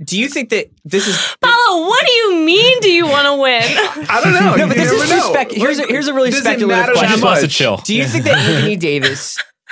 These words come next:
Speaker 1: is consumed with the idea of ending his career without an N B A title?
Speaker 3: No.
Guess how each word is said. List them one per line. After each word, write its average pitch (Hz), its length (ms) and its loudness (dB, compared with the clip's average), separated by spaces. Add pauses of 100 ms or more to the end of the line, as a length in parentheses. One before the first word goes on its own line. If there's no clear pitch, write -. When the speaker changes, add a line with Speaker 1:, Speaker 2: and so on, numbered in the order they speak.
(440)
Speaker 1:
is 180 160 -2
consumed 226 640 -2
with 214 120 0
the 196 140 0
idea 151 260 -2
of 139 80 -4
ending 143 260 -2
his 139 120 -4
career 127 260 -4
without 113 260 -2
an 107 100 -4
N 104 80 -6
B 107 120 -6
A 107 80 -6
title? - 360 -10 (680)
Speaker 3:
No. - 340 -4